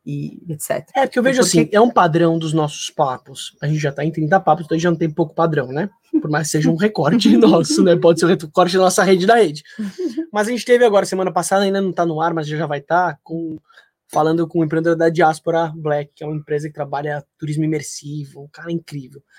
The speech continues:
Speaker 2: E aí, basicamente, ele veio de uma família sem condição nenhuma. Ele, em uma semana, quando, imagina você, mãe do primeiro filho,
Speaker 1: Hum.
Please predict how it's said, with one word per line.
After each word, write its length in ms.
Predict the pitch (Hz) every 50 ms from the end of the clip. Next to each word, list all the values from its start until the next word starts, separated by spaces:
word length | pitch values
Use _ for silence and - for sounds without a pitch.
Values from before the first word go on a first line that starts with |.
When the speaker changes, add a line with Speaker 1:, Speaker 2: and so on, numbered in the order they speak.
| _ _
Speaker 2:
E 80 | - 185
aí, 100 | 190 214
basicamente, 440 | 208 240 226 226 - 208 208 214 - 233
ele 100 | 247 240
veio 280 | - - 190 185 190
de 100 | 196 190
uma 140 | 214 208 190
família 380 | - - 262 233 185 175 196 170
sem 380 | 151 - - - 156 170 180
condição 400 | 175 - 175 170 160 - - 160
nenhuma. 500 | 196 262 294 226 190 190 214 254 240 202 170
Ele, 220 | 160 165 170 175
em 100 | 180 185
uma 140 | 196 214 226
semana, 500 | 214 - 208 196 180 180 185 196 220 220
quando, 180 | - 214 185
imagina 360 | 180 180 180 180 170 202 240 254
você, 320 | 233 240 220 - - 185
mãe 340 | 175 170 160 160 170 202 208 190
do 100 | 165 156
primeiro 260 | 165 170 196 220 226
filho, 400 | - - - 175 180 202 233 240 -
Speaker 1:
Hum. 220 | 180 175 160 156